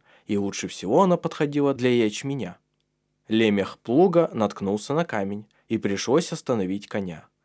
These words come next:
Это был не слишком большой камень, так что он без труда отбросил его в сторону. Андреас вообще был силачом. Взобравшись на кучу камней, он посмотрел на деревню.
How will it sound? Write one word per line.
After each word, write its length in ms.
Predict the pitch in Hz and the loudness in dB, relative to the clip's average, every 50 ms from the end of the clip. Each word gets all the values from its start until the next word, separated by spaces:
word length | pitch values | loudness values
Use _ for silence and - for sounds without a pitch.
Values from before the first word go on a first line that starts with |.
| _ _ _ _ | _ _ _ _
Это 240 | - 269 269 - 175 | -2 0 2 2 4
был 160 | 147 143 135 | 6 6 6
не 100 | 135 131 | 8 6
слишком 380 | 127 - - 196 - - 127 113 | 4 2 0 -2 0 0 2 4
большой 320 | 107 104 101 - 110 101 | 4 4 4 2 -2 0
камень, 400 | 95 - 139 156 147 135 127 123 _ _ - _ _ | 2 2 2 2 0 -2 -8 -12 _ _ -20 _ _
так 180 | - 147 143 - | 2 2 2 4
что 140 | - - 139 | 4 2 2
он 80 | 139 | 2
без 100 | 135 131 | 2 0
труда 300 | - - 175 170 147 107 | 0 0 2 4 4 4
отбросил 480 | 95 95 87 113 123 151 160 - 135 123 | 4 2 2 2 2 2 2 0 -2 -2
его 260 | 113 101 92 95 98 | -2 -2 -2 -4 -4
в 60 | - | -4
сторону. 480 | - - - 90 87 85 80 85 85 - _ _ _ _ _ _ _ _ _ _ _ _ - | -6 -8 -8 -8 -10 -10 -12 -16 -18 -20 _ _ _ _ _ _ _ _ _ _ _ _ -2
Андреас 480 | 101 107 107 101 120 165 190 - - | 0 0 2 4 4 6 6 4 4
вообще 340 | 170 185 180 - - - 147 | 2 2 2 2 2 2 2
был 220 | 107 101 101 90 | 2 2 -2 -2
силачом. 640 | - - - 107 107 120 123 - - 127 90 85 - _ _ _ _ _ _ _ _ _ _ _ _ _ | -2 -4 -2 0 0 0 0 0 -2 -2 -2 -2 -8 _ _ _ _ _ _ _ _ _ _ _ _ _
Взобравшись 680 | 113 117 120 104 92 113 127 139 135 - - 98 - | 2 2 2 4 6 6 6 6 6 2 -4 -6 -2
на 100 | 104 101 | -2 -4
кучу 300 | 101 - 123 113 - 113 | -2 -2 -4 -2 -2 -4
камней, 460 | 104 - 95 92 98 101 127 156 - _ _ _ | -2 -2 -4 -2 -4 -4 -6 -8 -10 _ _ _
он 220 | 127 113 110 107 101 | 2 2 2 4 2
посмотрел 540 | - 147 - 185 185 180 180 180 180 180 | 0 -2 2 2 2 4 4 4 4 4
на 100 | 175 175 | 4 2
деревню. 560 | 175 160 175 170 185 - - - 92 80 67 | 2 2 2 2 2 0 0 -4 -8 -12 -14